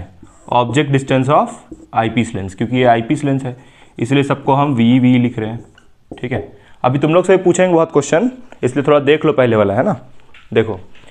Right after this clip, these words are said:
यहाँ पर <clears throat> अगर हम तुमसे ये पूछें, तुम बताओ ज़रा, ये खुशबू कि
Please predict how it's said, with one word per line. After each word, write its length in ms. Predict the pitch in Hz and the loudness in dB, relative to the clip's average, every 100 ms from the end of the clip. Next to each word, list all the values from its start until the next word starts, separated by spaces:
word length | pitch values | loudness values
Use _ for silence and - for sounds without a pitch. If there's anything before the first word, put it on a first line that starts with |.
| - - | -20 -2
यहाँ 220 | 135 170 | 2 2
पर 280 | 180 185 185 - - - - - - | 2 2 2 -4 -14 -20 -20 -16 -4
<clears throat> 280 | 202 185 147 123 - - _ - - - 127 | -2 0 -2 -6 -18 -20 _ -20 -20 -10 0
अगर 200 | 143 165 | 2 2
हम 100 | 175 | 2
तुमसे 240 | 165 160 | 2 4
ये 60 | 170 | 4
पूछें, 340 | 165 156 170 214 - _ _ _ | 2 -2 -4 -4 -14 _ _ _
तुम 120 | 160 170 | 0 0
बताओ 260 | 175 180 | 2 2
ज़रा, 240 | 170 165 180 - - - - - - - | 4 4 4 2 -18 -20 -20 -20 -20 -12
ये 520 | 127 127 117 104 92 - _ - - _ _ _ _ _ _ - | 0 4 4 2 -4 -10 _ -20 -20 _ _ _ _ _ _ -4
खुशबू 360 | 160 151 156 110 - - - _ - | 0 2 2 0 -4 -18 -20 _ -4
कि 320 | 147 160 151 | 0 0 0